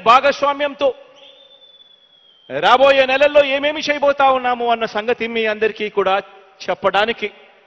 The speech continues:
ఈ వేదికను ఉపయోగించుకుంటా ఉన్నాను. మరో నాలుగు కార్యక్రమాలు గురించి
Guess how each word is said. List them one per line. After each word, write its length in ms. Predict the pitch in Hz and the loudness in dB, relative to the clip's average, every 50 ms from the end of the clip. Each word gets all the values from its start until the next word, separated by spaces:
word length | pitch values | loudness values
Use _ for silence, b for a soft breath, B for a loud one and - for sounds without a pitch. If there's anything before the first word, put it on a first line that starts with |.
| _ _ _ _ _ _ _ _ _ _ _ _ _ _ _ _ _ _ _ _ _ _ - | _ _ _ _ _ _ _ _ _ _ _ _ _ _ _ _ _ _ _ _ _ _ -8
ఈ 100 | 160 175 175 185 | -6 -4 0 2
వేదికను 420 | 202 220 220 233 220 226 214 214 214 196 | 2 2 2 0 0 0 0 0 -2 -2
ఉపయోగించుకుంటా 680 | 175 196 202 190 175 185 170 - - - 165 156 - 151 147 143 | -2 -2 -4 -2 -4 -8 -10 -12 -12 -12 -10 -6 -4 -2 -2 -2
ఉన్నాను. 220 | 143 139 139 135 _ _ _ _ _ _ _ _ _ _ _ _ _ _ _ _ _ _ _ _ _ _ _ _ _ _ _ _ _ _ _ _ _ _ _ _ _ _ _ _ _ _ _ _ _ _ _ _ _ _ _ _ _ _ _ - 160 | -4 -8 -12 -12 _ _ _ _ _ _ _ _ _ _ _ _ _ _ _ _ _ _ _ _ _ _ _ _ _ _ _ _ _ _ _ _ _ _ _ _ _ _ _ _ _ _ _ _ _ _ _ _ _ _ _ _ _ _ _ -2 2
మరో 180 | 226 262 277 269 269 269 | 4 4 4 4 4 4
నాలుగు 240 | 277 277 285 262 - 240 269 | 4 4 2 0 0 4 4
కార్యక్రమాలు 600 | 277 285 302 - 294 294 277 277 285 269 269 277 269 - - - - - - _ _ _ _ _ _ _ _ _ _ _ _ _ _ _ _ _ _ _ _ _ _ _ _ _ _ _ _ _ _ _ 165 226 | 4 4 2 0 -2 0 2 2 4 4 4 2 0 -4 -20 -20 -20 -20 -20 _ _ _ _ _ _ _ _ _ _ _ _ _ _ _ _ _ _ _ _ _ _ _ _ _ _ _ _ _ _ _ -2 0
గురించి 320 | 262 269 269 247 262 269 | 2 0 0 -2 -4 -6